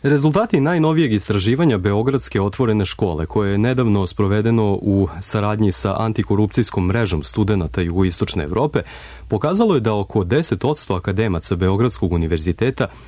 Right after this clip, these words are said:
dalo novac za polaganje ispita. Prema istim podacima, svaki drugi student vara tokom studija, zabeležio Čedomir Savković.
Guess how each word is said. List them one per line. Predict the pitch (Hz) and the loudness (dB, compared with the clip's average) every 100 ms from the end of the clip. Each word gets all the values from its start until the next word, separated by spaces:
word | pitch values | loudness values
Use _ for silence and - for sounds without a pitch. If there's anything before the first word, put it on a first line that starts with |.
| - - | -14 -6
dalo | 92 107 147 127 | -2 0 0 0
novac | 101 98 127 113 - | 2 2 2 -2 -2
za | - 87 107 110 | -4 -2 -2 -2
polaganje | 101 127 98 92 95 92 | -2 0 0 0 0 0
ispita. | - 76 - 85 67 - - - - - | -2 -4 -8 -8 -10 -12 -20 -20 -20 -2
Prema | 123 123 123 | 0 2 2
istim | 180 165 - 85 | 0 0 0 -2
podacima, | 90 92 107 - 170 107 | 0 -2 -2 0 2 0
svaki | - 160 - | -2 -2 -2
drugi | 92 104 143 82 | 0 2 2 0
student | - 143 160 120 - - | 0 2 4 2 -2 -4
vara | 95 120 135 117 - | -2 -2 -2 -2 -4
tokom | - 90 - 87 | -4 -4 -2 -4
studija, | - - 78 - - - - | -4 -4 -6 -8 -16 -12 -4
zabeležio | 110 127 120 110 101 95 | -2 0 0 0 0 0
Čedomir | - 90 80 78 | -2 -6 -4 -6
Savković. | 80 73 - 69 - | -6 -6 -8 -8 -8